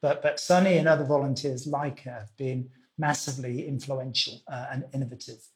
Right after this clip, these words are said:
uh, in terms of how, uh, the Chinese market has grown for us, and we really do appreciate that. But answering your question, um, what do other societies do? Well, I'll give you a, a, a few examples.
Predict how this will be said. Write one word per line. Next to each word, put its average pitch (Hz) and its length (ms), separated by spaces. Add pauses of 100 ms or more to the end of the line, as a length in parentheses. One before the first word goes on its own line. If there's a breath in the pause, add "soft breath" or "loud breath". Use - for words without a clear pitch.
uh, 120 60 (100)
in 123 120
terms 123 300
of 120 100
how, 123 360 (440 soft breath)
uh, 127 220
the - 60
Chinese 143 540
market 123 380
has 127 140
grown 120 380
for - 200
us, 117 240
and 131 100
we 120 180 (140)
really 131 220
do 123 140
appreciate 117 640
that. - 120 (600 loud breath)
But 151 100
answering 202 480
your 185 220
question, 131 440 (200)
um, 131 500
what 147 120
do 139 120
other 131 460
societies 131 720
do? - 240
Well, 160 140
I'll 170 60
give 180 140
you 165 200
a, - 20
a, 139 420
a 135 60
few 147 220
examples. - 640